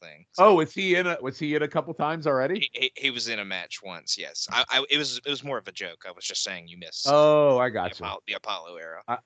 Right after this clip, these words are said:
Speaker 2: honestly, I don't remember Bob Armstrong being here either. I, I,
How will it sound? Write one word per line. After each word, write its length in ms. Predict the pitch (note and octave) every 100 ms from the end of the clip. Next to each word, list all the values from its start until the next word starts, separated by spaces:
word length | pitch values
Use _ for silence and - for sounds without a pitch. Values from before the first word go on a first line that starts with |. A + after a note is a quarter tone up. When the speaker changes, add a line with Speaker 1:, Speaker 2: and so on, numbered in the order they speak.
| _
Speaker 2:
honestly, 500 | A2 C3 D3 F3 E3+ -
I 100 | A#2+
don't 120 | C3
remember 280 | B2 B2 B2
Bob 300 | B2+ B2 A2+
Armstrong 560 | A#2 A#2 A#2 G#2 G#2+
being 200 | G#2 G#2+ G#2+
here 160 | G#2 G2+
either. 360 | G#2 F#2 G#2+ C3+
I, 60 | D#3 E3+
I, 60 | E3